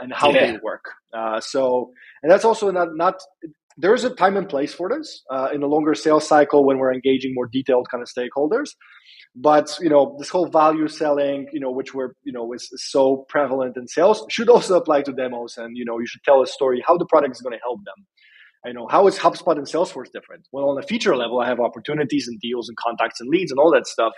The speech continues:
Speaker 1: but they do certain things differently in the way of use cases and value bringing, right? So another thing,
Speaker 2: Oh.
Speaker 1: focus on value and stories. Yeah, go ahead.
Speaker 2: So the, the main question here, uh, that, that I always hear is, how do you, um, pre-qualify the problem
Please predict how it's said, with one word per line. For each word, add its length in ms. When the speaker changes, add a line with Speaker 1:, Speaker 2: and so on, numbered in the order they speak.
Speaker 1:
but 160
they 80
do 160
certain 520
things 260
differently 600
in 80
the 80
way 160
of 140
use 240
cases 340
and 80
value 200
bringing, 260
right? 180
So 120
another 240
thing, 200
Speaker 2:
Oh. 120
Speaker 1:
focus 320
on 120
value 480
and 120
stories. 300
Yeah, 60
go 100
ahead. 140
Speaker 2:
So 200
the, 240
the 100
main 220
question 400
here, 340
uh, 140
that, 260
that 120
I 80
always 320
hear 200
is, 160
how 180
do 180
you, 540
um, 380
pre-qualify 960
the 140
problem 640